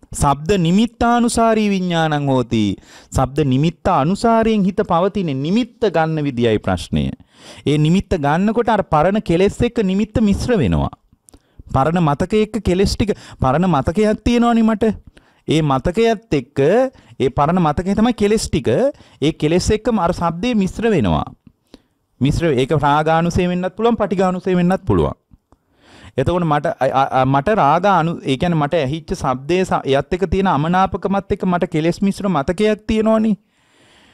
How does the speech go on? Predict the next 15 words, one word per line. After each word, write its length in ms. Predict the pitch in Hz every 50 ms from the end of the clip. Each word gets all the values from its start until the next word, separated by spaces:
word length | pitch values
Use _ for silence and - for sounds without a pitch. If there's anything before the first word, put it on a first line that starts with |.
| _ _ _ _ _ _ -
කෙලෙස් 300 | 147 147 165 175 170 -
මිශ්‍ර 320 | 190 202 202 - 226 208
මතකයත් 480 | 202 170 139 139 - 175 180 202 202 -
එක්ක 80 | 226 -
අර 140 | 220 214
ශබ්දේ 440 | 190 - 175 160 156 165 175 220 214 190
මිශ්‍ර 360 | 156 156 156 - - 208 247
වෙනකොට 460 | 240 226 185 160 - - 123 107 -
ඒ, 360 | 139 147 156 156 156 160 160 151 - _ _ _ _ _ _ _ _ _ _ _ _ _ _ _ _ _ _ _ _ _ _ _ _ _ _ _ _ -
ඒ 520 | 143 147 165 180 190 165 156 156 175 185
ශබ්ද 460 | 190 - - 156 160 160 170 180 214 190
නිමිත්තානුසාරීව 1080 | 170 165 180 208 208 - - 226 220 226 226 220 226 220 226 226 226 226 226 233 233
මගේ 320 | 214 214 208 190 214 220
හිත 160 | 196 208 185 220
පවතිනකොට 800 | - - 165 165 190 214 - 240 214 208 185 - 165 147 123 -